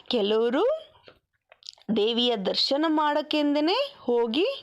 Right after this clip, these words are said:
ಕಬ್ಬಾಳಮ್ಮ ದೇವಿಯ ದರ್ಶನ ಮಾಡಿ ತಮ್ಮ ಸಕಲ ಇಷ್ಟಾರ್ಥಗಳನ್ನು ಕೂಡ ನೆರವೇರಿಸಿಕೊಳ್ಳುತ್ತಾರೆ. ಕಬ್ಬಾಳಮ್ಮ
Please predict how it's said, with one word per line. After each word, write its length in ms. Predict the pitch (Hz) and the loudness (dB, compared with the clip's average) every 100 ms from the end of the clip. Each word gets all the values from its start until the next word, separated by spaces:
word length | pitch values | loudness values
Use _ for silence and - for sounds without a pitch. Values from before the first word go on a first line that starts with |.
| - | -6
ಕಬ್ಬಾಳಮ್ಮ 720 | 214 180 185 185 185 180 190 175 | -4 -2 -2 0 0 0 0 0
ದೇವಿಯ 360 | 185 196 208 320 523 - - - 185 | 0 0 0 0 -2 -8 -14 -6 -4
ದರ್ಶನ 380 | 185 - 254 294 | 0 0 0 0
ಮಾಡಿ 380 | 294 294 285 359 539 - - - | 2 0 0 0 -2 -8 -14 -6
ತಮ್ಮ 280 | - 190 190 196 403 539 - | -2 0 0 2 0 -2 -6
ಸಕಲ 340 | - 226 277 392 571 640 - - - | -4 -2 0 2 0 -2 -8 -18 -6
ಇಷ್ಟಾರ್ಥಗಳನ್ನು 1080 | 220 - - 415 403 415 339 302 285 269 254 | -2 -2 0 0 0 -2 0 0 0 0 -2
ಕೂಡ 260 | - 208 226 381 587 - - - | -2 0 0 0 -4 -12 -12 -2
ನೆರವೇರಿಸಿಕೊಳ್ಳುತ್ತಾರೆ. 1300 | 240 269 277 254 - 254 233 220 208 - 190 185 180 - - - - - - | 0 2 0 -2 -4 -2 0 0 -2 -2 0 0 -2 -4 -20 -18 -18 -18 -6
ಕಬ್ಬಾಳಮ್ಮ 640 | 240 214 311 403 440 427 | -4 0 0 0 0 0